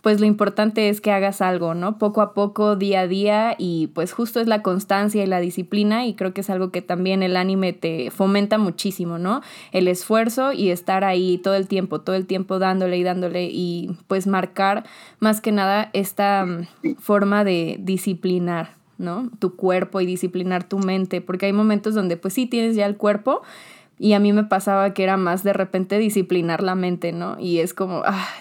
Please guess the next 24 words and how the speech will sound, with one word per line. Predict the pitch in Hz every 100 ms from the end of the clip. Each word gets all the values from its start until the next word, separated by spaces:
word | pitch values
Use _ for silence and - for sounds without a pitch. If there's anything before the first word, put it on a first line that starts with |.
| -
tengo | 208 208
que | 196
hacer | 185 196
ejercicio", | 185 185 - 196 196 180
y | 165 160
así, | 175 196 185
¿no? | 190 208
Pero | 185 180
como | 185 190
una | 208
motivación | 208 190 190 180 175 196 190
bonita, | 196 196 233 254 226
no | 226 220
por | 226
sentirme | 226 214 202 202
obligada, | 196 180 170 180 220 294
sino | - 180 180
ya | 185 185 185
como | 202 202 185 - - - -
dominar | 196 190 185 180 190
esta | 190 180 180
parte | 170 170 185 165
mental. | 160 156 156 139 160 _ _ _ _ _
<clears throat> | - 262 - 220 214